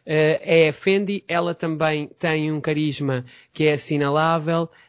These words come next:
também funciona muito bem ao vivo, mas a delegação do Azerbaijão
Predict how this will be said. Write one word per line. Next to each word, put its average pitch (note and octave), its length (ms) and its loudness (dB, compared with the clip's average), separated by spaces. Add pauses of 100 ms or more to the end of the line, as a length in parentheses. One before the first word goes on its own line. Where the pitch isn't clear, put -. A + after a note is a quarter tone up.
(280)
também D#3 360 0
funciona D#3 440 -2
muito D3+ 280 -2
bem D3+ 120 2
ao D3 140 2
vivo, D3+ 480 -2
mas D3+ 420 0
a D3 60 2
delegação C#3+ 540 -2
do C#3+ 80 0
Azerbaijão C#3+ 640 2